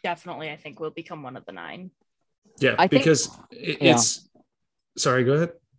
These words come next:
Speaker 3: No, go, go.
Speaker 2: Oh, I was just gonna say, I think it would be, um, I think what gets lost on people a lot, and that's mostly because Tolkien really didn't fill us in much about their backstories, and that was intentional, of course. Use your imagination about what these,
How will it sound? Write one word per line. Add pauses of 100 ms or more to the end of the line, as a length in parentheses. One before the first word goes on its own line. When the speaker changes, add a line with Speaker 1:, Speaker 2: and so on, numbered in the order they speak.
(160)
Speaker 3:
No,
go, (220)
go. (260)
Speaker 2:
Oh,
I
was
just
gonna
say,
I
think
it
would
be,
um, (540)
I
think
what
gets
lost
on
people
a
lot,
and
that's
mostly
because
Tolkien
really
didn't (300)
fill
us
in (400)
much
about
their
backstories,
and
that
was
intentional,
of
course.
Use
your
imagination
about
what
these,